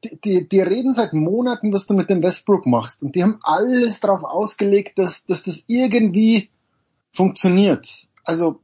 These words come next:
<clears throat> irgendwas, man muss sich den Westbrook, glaub ich, mal, mal genauer anschauen, ähm, was mit dem los ist. Weil, weil so alt ist er noch nicht.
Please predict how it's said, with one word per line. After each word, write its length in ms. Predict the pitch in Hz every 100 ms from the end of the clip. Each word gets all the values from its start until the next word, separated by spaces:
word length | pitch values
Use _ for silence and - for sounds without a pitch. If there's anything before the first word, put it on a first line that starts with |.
| _
<clears throat> 1300 | 185 196 135 _ _ _ _ _ _ _ _ - -
irgendwas, 380 | 208 220 196 -
man 180 | 170 170
muss 220 | 202 -
sich 300 | 214 - -
den 480 | 165 160 - 135 _ 147
Westbrook, 420 | 170 - 190 180
glaub 240 | 151 160
ich, 100 | 180
mal, 540 | 165 160 165 165 156 - _ _ _ - _ -
mal 140 | 143
genauer 440 | 147 135 143 156
anschauen, 640 | 120 156 - - 143 151 151 - _ - _ -
ähm, 240 | 151 156 -
was 180 | 147 -
mit 140 | 170
dem 120 | 151
los 300 | 135 160 -
ist. 260 | - - -
Weil, 280 | 131 135 123
weil 220 | 135 131
so 320 | - 165 214
alt 260 | - 175 165
ist 180 | 208 196
er 80 | 196
noch 180 | 185
nicht. 460 | 156 202 196 - -